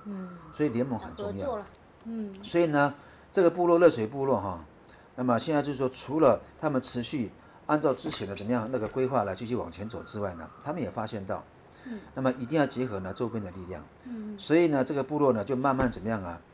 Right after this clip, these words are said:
Speaker 2: 来推所谓的区域的策略联盟。
Speaker 1: 嗯。
Speaker 2: 所以刚才我们去乡公所开会嘛，
Speaker 1: 嗯。
Speaker 2: 就是要推出我们部落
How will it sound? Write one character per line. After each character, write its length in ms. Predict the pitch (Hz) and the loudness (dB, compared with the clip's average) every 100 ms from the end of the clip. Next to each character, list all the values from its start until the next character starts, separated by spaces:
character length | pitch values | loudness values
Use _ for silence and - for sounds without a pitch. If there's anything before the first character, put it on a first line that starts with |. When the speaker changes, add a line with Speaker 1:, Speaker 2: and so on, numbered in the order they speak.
| - | -10
Speaker 2:
来 220 | 92 104 | -4 -2
推 240 | 120 123 | -2 -2
所 180 | 120 98 | -2 -2
谓 60 | 110 | -4
的 80 | 98 | -4
区 260 | - 127 | -8 -4
域 100 | 123 | -4
的 100 | 104 | -4
策 160 | 98 120 | -6 -6
略 80 | 104 | -6
联 120 | 87 | -8
盟。 140 | 87 76 - - | -14 -18 -20 -14
Speaker 1:
嗯。 400 | 226 220 202 196 185 - - | -8 -8 -8 -12 -16 -20 -8
Speaker 2:
所 120 | - | -2
以 40 | 156 | 0
刚 140 | 160 | 2
才 100 | 143 | 2
我 80 | 110 | 2
们 100 | 117 | 0
去 80 | 143 | -2
乡 140 | 143 | -2
公 80 | 139 | -2
所 100 | 107 | -4
开 180 | 135 139 | -4 -4
会 160 | 147 | -4
嘛， 120 | 82 78 - - - | -4 -10 -20 -20 -16
Speaker 1:
嗯。 160 | 240 208 | -14 -10
Speaker 2:
就 120 | - | -6
是 100 | 139 | 0
要 100 | 147 | 2
推 200 | 123 143 | 2 0
出 280 | 139 139 135 - | -2 -4 -8 -4
我 160 | 123 | -2
们 120 | 107 123 | 0 -2
部 220 | 160 156 | -2 0
落 220 | 151 95 | 2 0